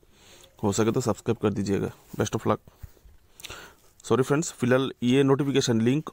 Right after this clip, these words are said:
और अप्लाई लिंक के लिए आप लोग वीडियो डिस्क्रिप्शन पे जाइए, आपको ये नोटिफिकेशन लिंक और अप्लाई लिंक की तो ज़रूरत नहीं है, आपको तो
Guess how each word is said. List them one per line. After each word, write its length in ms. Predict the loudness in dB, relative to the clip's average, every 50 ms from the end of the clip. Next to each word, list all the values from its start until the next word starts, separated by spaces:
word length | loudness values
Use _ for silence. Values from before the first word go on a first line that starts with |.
| 0 2
और 380 | 4 4 4 2 0 -2 -2 -2 -2
अप्लाई 220 | 0 2 2 2
लिंक 200 | 2 2 0 0
के 60 | 0
लिए 120 | 0 0 0
आप 100 | 0 -2
लोग 140 | -4 -4
वीडियो 220 | -4 -2 0 2 2
डिस्क्रिप्शन 400 | 2 0 0 -2 -4 -4 -4 -2
पे 120 | -2 -2
जाइए, 220 | 0 0 0 -2 -4 _ _ -20 -20 -20 -20 -20 -16 -12 -10
आपको 180 | -4 2 4 6
ये 100 | 6 6
नोटिफिकेशन 500 | 6 4 4 2 2 0 0 2 2 2
लिंक 320 | 2 2 0 0 -2 -4 -6 -12 _ _ _ _ _ -2
और 280 | 0 0 0 -2 -2 -2 -2
अप्लाई 220 | 0 2 2 2
लिंक 140 | 2 2 2
की 60 | 0
तो 100 | 0 2
ज़रूरत 280 | 2 2 2 0 0 -2
नहीं 100 | -2 -2
है, 60 | -2
आपको 440 | -2 -2 -4 _ _ -14 -6 -4 -4
तो 280 | -2 0 0 -2 -2